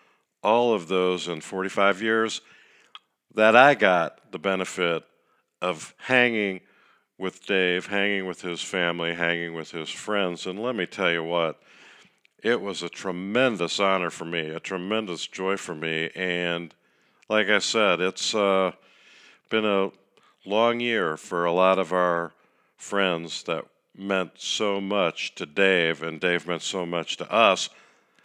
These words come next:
that it's hard to stay on the lighter side of baseball and talk about it. But by goodness gracious, we're gonna keep this light. We're gonna emphasize the fun things, because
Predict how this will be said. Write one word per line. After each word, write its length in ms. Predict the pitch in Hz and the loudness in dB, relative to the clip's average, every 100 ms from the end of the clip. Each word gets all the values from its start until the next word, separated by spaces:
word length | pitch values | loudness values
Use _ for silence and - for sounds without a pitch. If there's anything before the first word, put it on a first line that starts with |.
| _ - | _ -2
that 280 | 104 101 98 | 4 6 6
it's 240 | 92 - | 4 -2
hard 480 | 117 117 110 104 90 _ _ _ | 0 2 4 0 -4 _ _ _
to 100 | 101 | -10
stay 300 | - - 104 | -8 0 4
on 100 | 98 | 4
the 80 | 90 | 4
lighter 220 | 90 92 | 4 2
side 240 | 87 90 82 | 2 -2 -2
of 80 | |
baseball 680 | 82 90 - - 85 78 78 _ _ _ _ - | -2 -2 -2 -2 -2 -2 -6 _ _ _ _ -14
and 120 | 78 | -8
talk 300 | - 143 143 | 2 2 2
about 280 | 82 85 82 | 0 0 0
it. 100 | - | -4
But 260 | 104 _ | -8 _
by 180 | 113 110 | 4 4
goodness 380 | 92 107 101 - | 4 -2 -2 -2
gracious, 600 | 107 95 95 101 92 - _ _ _ _ | 0 0 0 -4 -6 -8 _ _ _ _
we're 160 | 110 123 | -8 -4
gonna 180 | 113 92 | -4 -4
keep 360 | - 95 - | -6 -8 -6
this 260 | 92 80 - | -6 -6 -2
light. 320 | 87 85 71 | 0 0 -2
We're 140 | 92 | -8
gonna 320 | 98 98 82 80 | -6 -6 -6 -8
emphasize 680 | 107 104 - 95 101 90 82 | -6 -6 -6 -4 2 2 0
the 60 | 87 | -6
fun 260 | - 101 | -2 -2
things, 240 | 95 98 90 | 0 -2 -2
because 400 | 101 104 92 | -2 0 0